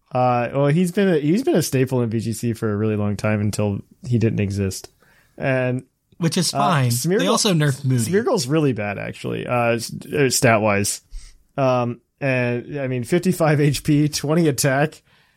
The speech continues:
Speaker 1: thirty-five spe-, or f-, thirty-five defense, twenty special attack, forty-five special defense, and seventy-five speed.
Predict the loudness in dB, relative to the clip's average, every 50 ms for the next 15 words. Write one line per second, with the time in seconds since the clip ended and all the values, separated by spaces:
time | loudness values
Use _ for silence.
0 | _ _ -2 0 2 2 2 2 2 2 2 2 2 2 0 0 0 0 0 -2
1 | -2 -2 -2 -2 -2 -4 -8 -4 0 0 2 2 2 2 2 0 0 0 -2 0
2 | 2 2 2 2 -2 -4 -10 -12 -14 -8 -2 0 2 4 4 2 2 0 0 0
3 | 2 2 4 2 2 2 2 2 2 2 0 -2 -6 -4 -2 0 2 2 0 0
4 | 0 0 0 0 0 -2 -2 -2 -2 -6 -6 -4 -4 -4 -4 -4 -8 -10 -10 -10
5 | -8 -6 -2 0 2 4 4 4 4 4 4 4 4 4 4 2 0 -4 -2 -2
6 | -2 -2 -4